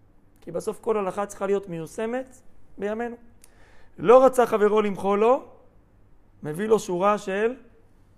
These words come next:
שלושה בני אדם, מרעיו, חברים, אנשים שקרובים לליבו. אומר הרמב"ם, "ופוגעים בו",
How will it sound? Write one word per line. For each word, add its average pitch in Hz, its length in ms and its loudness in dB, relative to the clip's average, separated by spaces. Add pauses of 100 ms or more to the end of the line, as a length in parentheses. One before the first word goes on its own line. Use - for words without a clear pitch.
(240)
שלושה - 360 -8
בני 190 260 -4
אדם, 208 360 -2 (120)
מרעיו, 180 600 -2 (380)
חברים, 196 500 -6
אנשים 165 320 -12
שקרובים 180 1080 -8
לליבו. 185 540 -2 (480)
אומר 180 200 -2
הרמב"ם, 196 360 0
"ופוגעים 180 520 -6
בו", 160 220 -4